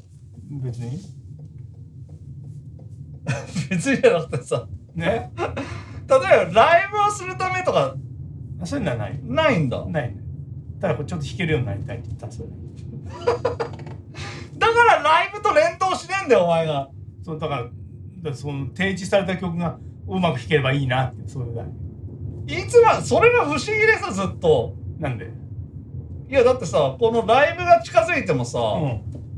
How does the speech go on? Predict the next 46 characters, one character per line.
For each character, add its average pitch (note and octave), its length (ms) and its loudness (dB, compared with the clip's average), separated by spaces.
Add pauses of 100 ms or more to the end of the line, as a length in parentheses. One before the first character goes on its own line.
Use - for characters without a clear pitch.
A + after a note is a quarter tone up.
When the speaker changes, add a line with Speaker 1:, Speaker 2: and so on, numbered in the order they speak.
(340)
Speaker 2:
そ - 180 2
の、 B3 460 6 (260)
ベ B3 180 2
ー E4+ 180 4
ス E4+ 100 -6 (300)
を D4 100 8
優 C4+ 240 4
先、 D4 340 4
優 A#3 180 2
先 G4+ 260 0
っ - 20 -12
て A3+ 120 4
い - 20 2
う F3+ 40 0
か、 D3+ 280 6
別 G3 160 -2
に A3 300 6 (200)
別 B3 380 6
物 F#4 200 4
で E4+ 120 2
行 - 80 -6
く C4 60 -2
じ F#3+ 100 2
ゃ B2+ 40 4
ん。 - 160 -6 (280)
Speaker 1:
そ D3 180 0
う G2+ 40 -6
だ F#2 60 -8
よ。 B2+ 240 -6 (1600)
Speaker 2:
な B3+ 280 6
ぜ、 E4+ 60 4
<laughs> - 800 0
な A4+ 140 6
ぜ C5+ 180 6
な C4 180 4
ん F#3+ 40 0
だ F3 140 8
と F#3 80 2
思 D#3 80 2
う - 40 4
よ。 C#3+ 100 4
Speaker 1:
何 D3+ 100 0
が？ B2+ 80 -4 (680)
何 D#3 220 -2
が？ G#2+ 80 -4
Speaker 2:
い - 20 -10